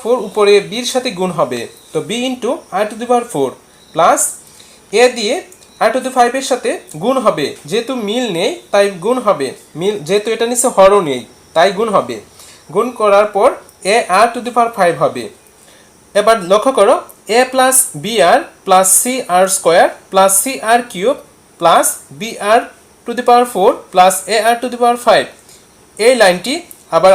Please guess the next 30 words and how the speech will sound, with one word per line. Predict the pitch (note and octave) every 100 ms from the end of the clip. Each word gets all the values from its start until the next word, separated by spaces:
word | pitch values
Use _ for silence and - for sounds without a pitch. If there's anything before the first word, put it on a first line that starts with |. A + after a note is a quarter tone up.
| F3+
আমরা | F#3+ G3+
এখানে | A#3 G#3+ C#4 G#3+
এক | A#3+ C4
নং | C4+
সমীকরণ | C4 B3+ C4 C4 G3
ধরেছিলাম। | F3 E3+ - F3 C#3+ - - _ _ -
দেখো | D3 F#3+ C#4+ D4 -
পুনরায় | - C4 C4 B3+ B3+
সবটা | A#3 B3 A#3+ G#3+
মিলে | G#3+ G3
গেছে। | E3+ - C#3 A#2+ - - _
তো | F#3+ A3+
ইকুয়াল | A3+ B3 A#3+
কি | B3+ B3+
ছিল? | C4 C4 C4 F3+
জিরো। | D#3 A#2 - - _
তো | G#3 - A3
এই | A#3+
মানটা | B3 B3+ C4+
সমান | B3 G3
আমরা | F#3+ C4 E4+ - -
এখানে | G3 B3+ B3
জিরো | F#3+ A3+
বসিয়ে | G#3+ G#3+ F#3
নেব। | D3 C3+ A#2 - _ -
তো | F#3 F3
এই | A3+
মানটা | A#3 A#3+ C4
সমান | B3+ B3+
আমরা | B3+